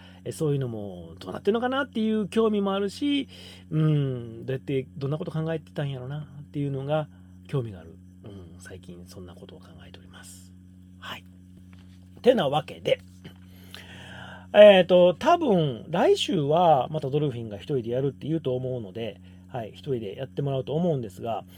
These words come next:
また実はちょっとプロレス以外にドルフィンと、えー、関わることが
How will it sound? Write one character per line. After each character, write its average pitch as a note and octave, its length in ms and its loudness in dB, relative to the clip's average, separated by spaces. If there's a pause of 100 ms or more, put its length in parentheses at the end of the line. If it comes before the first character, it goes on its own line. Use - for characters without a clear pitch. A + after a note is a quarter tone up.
(440)
ま B3 80 0
た F#3 380 4
実 D#3 240 -8
は D#3 160 8
ち F#3+ 100 -6
ょ D#3 80 -4
っ - 40 -6
と - 40 -14 (220)
プ F#3 80 -4
ロ G#3+ 100 8
レ G#3+ 60 8
ス A3+ 140 -2
以 B3+ 40 0
外 A#3 200 6
に B2+ 100 -2
ド D3+ 80 2
ル C#3+ 80 2
フ A#2 100 -8
ィ A#2 60 -8
ン G#2 60 -12
と、 F#2+ 280 -8
え A2 160 -12
ー、 - 0 -
関 D3 200 -6
わ C#3 40 2
る C3+ 80 0
こ D3 100 -2
と C3 100 -2
が F2+ 240 -6